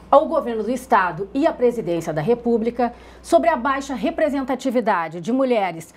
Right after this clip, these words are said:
nos parlamentos brasileiros, sobre pesquisas eleitorais e também sobre o interesse da juventude pelas eleições. Hoje,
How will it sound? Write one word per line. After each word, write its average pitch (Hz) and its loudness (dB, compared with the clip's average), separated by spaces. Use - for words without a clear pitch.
nos 285 4
parlamentos 226 -2
brasileiros, 208 0
sobre 311 2
pesquisas 262 -2
eleitorais 226 0
e 339 2
também 285 0
sobre 269 -2
o 277 2
interesse 262 0
da 262 4
juventude 277 0
pelas 247 4
eleições. 233 -4
Hoje, 302 2